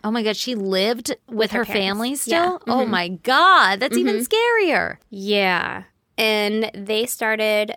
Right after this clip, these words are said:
Speaker 2: threatening the family, the
Speaker 1: Nope.
Speaker 2: mom, her, and her brother.
Speaker 1: Mm-mm.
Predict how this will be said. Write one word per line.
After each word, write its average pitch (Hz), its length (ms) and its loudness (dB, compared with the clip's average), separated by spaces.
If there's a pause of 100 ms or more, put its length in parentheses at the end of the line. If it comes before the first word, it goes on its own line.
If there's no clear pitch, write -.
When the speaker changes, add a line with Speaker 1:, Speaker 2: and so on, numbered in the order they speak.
Speaker 2:
threatening 196 600 -6
the 269 60 -8
family, 185 540 -4
the 180 140 -4
Speaker 1:
Nope. - 60 -2
Speaker 2:
mom, 185 340 -2 (120)
her, 196 180 0
and 208 240 -8
her 220 100 -4
brother. 208 400 -2 (140)
Speaker 1:
Mm-mm. 202 500 -8